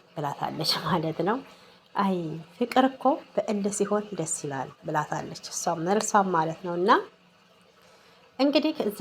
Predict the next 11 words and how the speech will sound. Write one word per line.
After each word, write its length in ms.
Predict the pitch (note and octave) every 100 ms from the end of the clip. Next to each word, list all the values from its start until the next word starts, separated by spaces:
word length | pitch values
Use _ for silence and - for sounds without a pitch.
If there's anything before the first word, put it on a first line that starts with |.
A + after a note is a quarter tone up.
| G3+
አድራ 260 | F3 E3+ F3+ G#3+ D4+ - _ _
ያው 220 | F#3+ F#3 A3+ - -
ሀኒ 320 | C4+ D4 C#4+ D#4
ስልክ 280 | D#4+ B3+ B3 G3+
ደውላ 320 | F#3+ E3 D#3+ D3+
ነበረ። 400 | D3 D#3 E3 E3 F#3+ A#3 - - _ _ -
ሀኒን 420 | C4 D4+ D4+ C4+ A3+
በጽናት 640 | F#3+ A3 D4+ D4 G#3 F3 E3
ስልክ 280 | - F3 -
ማለት 360 | E3+ D#3+ D#3 D#3
ነው። 120 | G3